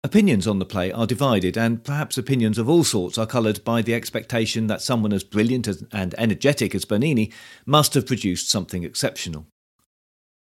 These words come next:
The first problem is that the script is at best incomplete, maybe even just a fragment, and at worst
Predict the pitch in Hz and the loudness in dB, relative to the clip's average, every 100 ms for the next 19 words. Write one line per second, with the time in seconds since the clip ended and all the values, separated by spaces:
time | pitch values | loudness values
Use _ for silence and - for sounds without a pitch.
0 | _ 127 196 190 147 107 113 107 - - | _ 4 4 6 4 4 2 0 -12 -2
1 | 135 117 123 123 - 143 - - - 139 | 0 0 -2 -4 2 2 2 -10 -2 0
2 | 117 87 123 117 - 110 107 98 156 170 | 2 2 2 2 2 0 0 2 2 0
3 | - - _ - 123 120 107 104 101 101 | -6 -20 _ -2 0 4 4 2 0 -4
4 | 90 - 160 131 151 - - - _ - | -4 0 0 0 -4 -4 -10 -20 _ -2
5 | 131 131 135 135 127 | 0 2 4 4 2